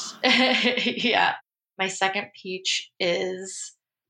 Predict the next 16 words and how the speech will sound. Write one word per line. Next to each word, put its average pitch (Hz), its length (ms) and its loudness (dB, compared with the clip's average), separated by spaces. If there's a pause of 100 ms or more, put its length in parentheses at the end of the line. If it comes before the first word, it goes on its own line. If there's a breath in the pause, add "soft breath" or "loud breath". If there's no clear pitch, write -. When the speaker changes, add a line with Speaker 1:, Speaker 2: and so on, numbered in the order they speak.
(300)
Speaker 2:
my 190 520 4
partner, 262 800 2
because 190 460 -8
living 220 320 0
with 254 160 0
me 220 120 0
is 180 120 0
not 170 280 0
an 180 140 -6
easy 170 260 -6
thing, 185 300 0
and 170 100 0
I 165 100 2
am 165 220 -4
fully 220 380 0
aware 220 420 -2